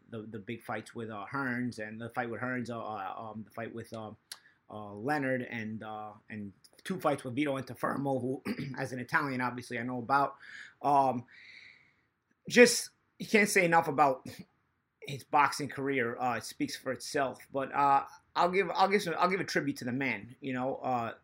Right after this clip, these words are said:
the man, Marvin Hagler, I met several different times, uh, e-, in the United, both in the United States and in Italy. And this was a guy who, if you watch him on video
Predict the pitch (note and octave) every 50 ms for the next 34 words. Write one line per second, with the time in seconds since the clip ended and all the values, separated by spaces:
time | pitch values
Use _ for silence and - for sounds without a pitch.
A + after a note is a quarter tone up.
0 | _ B2+ A2 B2+ C#3+ F3 G#3 A3 G#3 F#3 E3 D#3 - - - - - _ - D3
1 | C#3+ C#3 C3 C3 B2 C#3 C#3 C3+ B2 B2+ C3 B2 A#2+ - - - - - - C3+
2 | C3+ C3+ B2 A2+ - - - C#3+ C3+ C3+ A#2+ B2 A#2+ B2+ B2 C#3 A#2 G#2+ G#2+ A2
3 | - - - - - A#2+ A#2+ A2+ G#2+ - - B2+ A#2+ - - B2+ B2+ B2+ B2+ B2
4 | B2 B2 B2 A#2 A#2+ C3 C#3+ C#3 D3 C#3 C3+ C3+ B2 B2 A#2+ A#2+ - - B2 A#2+
5 | A#2+ - - B2+ B2 B2 A#2 A2+ - B2+ A#2+ A#2+ G#2+ - A2 G#2 - - A2+ A2
6 | A2 - _ _ - - _ _ _ _ _ _ F3+ F#3+ - A3 F3 E3+ C#3 D3+
7 | D#3 D3+ C#3+ C#3 C3 C3+ C3+ B2+ B2 B2+ - B2+ - - C3+ C3 D3 D3 D#3 -
8 | - D#3+ D3 C#3 C3 B2+ A2 C3+ C3+ B2+ A#2+ A#2 A2 G#2+ G#2+ G#2